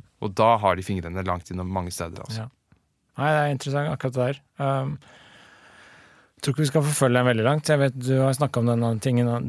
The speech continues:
Speaker 2: akkurat det der andre steder også. Men
Speaker 1: Ja.
Speaker 2: jeg prøver å være litt sånn apolitisk.
Speaker 1: Men Henrik
Speaker 2: Ja.
Speaker 1: Ibsen også.
Speaker 2: Ja.
Speaker 1: Norge hadde et valg mellom Henrik Ibsen og Bjørnson, og de valgte Bjørnson.
Speaker 2: Mm.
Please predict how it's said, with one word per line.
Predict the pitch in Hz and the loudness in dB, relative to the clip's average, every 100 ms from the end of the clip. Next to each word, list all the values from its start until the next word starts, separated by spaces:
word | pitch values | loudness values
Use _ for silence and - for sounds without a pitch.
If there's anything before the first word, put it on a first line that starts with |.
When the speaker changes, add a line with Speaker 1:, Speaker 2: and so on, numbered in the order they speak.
| - | -4
Speaker 2:
akkurat | - - 123 | 0 2 4
det | 120 | 6
der | 117 | 6
andre | 120 101 | 4 0
steder | - 107 107 | -2 -2 -2
også. | 92 139 - - | -4 -4 -8 -10
Men | 160 151 170 - - _ - | 0 2 2 -6 -20 _ -2
Speaker 1:
Ja. | - - _ _ _ | 0 -2 _ _ _
Speaker 2:
jeg | 175 156 143 | 0 0 2
prøver | 160 131 | 4 6
å | 139 | 4
være | 131 | 2
litt | 113 | 2
sånn | 113 | 0
apolitisk. | 104 107 101 | -2 -4 0
Speaker 1:
Men | 139 | 2
Henrik | 135 117 127 | 2 4 2
Speaker 2:
Ja. | - 131 | 2 0
Speaker 1:
Ibsen | 127 104 | 0 -2
også. | - 131 120 | 0 0 2
Speaker 2:
Ja. | 135 135 | 0 2
Speaker 1:
Norge | 123 98 113 | 2 2 0
hadde | 107 104 | 0 -2
et | - | -2
valg | 104 98 | 0 0
mellom | 98 110 104 | -4 -4 -2
Henrik | 101 101 | -4 -6
Ibsen | 95 - | -8 -6
og | 113 | -2
Bjørnson, | 107 92 - 147 135 _ _ | -2 -2 -2 -2 -4 _ _
og | 117 | -6
de | 117 117 | -4 0
valgte | 117 - 120 | -2 -2 -6
Bjørnson. | 101 90 - 107 - _ | -6 -4 -6 -6 -10 _
Speaker 2:
Mm. | 147 120 123 | -6 -6 -8